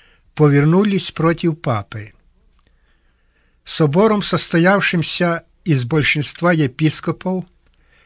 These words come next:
папа Григорий был устранен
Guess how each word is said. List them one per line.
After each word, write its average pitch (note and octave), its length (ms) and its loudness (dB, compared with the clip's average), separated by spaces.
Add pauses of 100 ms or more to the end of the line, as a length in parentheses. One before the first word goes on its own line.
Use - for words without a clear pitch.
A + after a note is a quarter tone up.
(160)
папа G3 320 2
Григорий D#3+ 480 2
был E3+ 320 0
устранен D#3 920 0